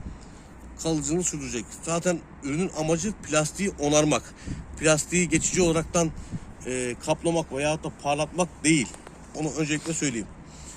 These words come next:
Bu tabakayı üzerine böyle kullanımı çok basit.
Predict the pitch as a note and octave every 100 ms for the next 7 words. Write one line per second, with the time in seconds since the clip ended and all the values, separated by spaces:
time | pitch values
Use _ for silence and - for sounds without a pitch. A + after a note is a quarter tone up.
0 | - - - E3+ E3+ D#3 D3 C3+ C#3+ C#3+
1 | C#3 D#3 D#3 - - - - - - -
2 | - - - - - - - - - -
3 | - - - - C#3 C3 C#3+ C#3+ - -
4 | - - - - - - - - - -
5 | - - - - - D3 G3 G#3+ G#3 -
6 | G#3+ F#3+ G3+ G#3+